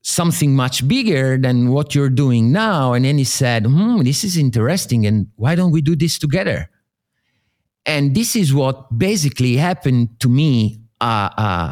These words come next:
many, many times. Uh,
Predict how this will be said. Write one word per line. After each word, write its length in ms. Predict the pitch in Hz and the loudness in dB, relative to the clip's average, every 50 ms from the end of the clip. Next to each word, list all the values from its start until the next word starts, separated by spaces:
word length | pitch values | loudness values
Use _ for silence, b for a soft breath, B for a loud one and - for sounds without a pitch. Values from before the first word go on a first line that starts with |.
| - - | -8 -4
many, 560 | - 117 131 139 151 160 180 175 135 117 107 - | 0 2 2 4 4 2 2 0 0 0 -2 -2
many 400 | - 113 120 127 139 143 120 110 | -2 -2 0 0 0 0 0 0
times. 800 | 110 - 117 104 101 98 95 90 90 98 104 - - - - - - - | -2 -2 -2 -2 0 -2 -2 -2 -2 -2 -2 -4 -6 -8 -10 -14 -14 -10
Uh, 760 | - 80 90 82 78 78 78 73 71 71 67 65 55 52 53 | -8 -6 -4 -4 -4 -4 -4 -6 -6 -6 -6 -6 -6 -8 -10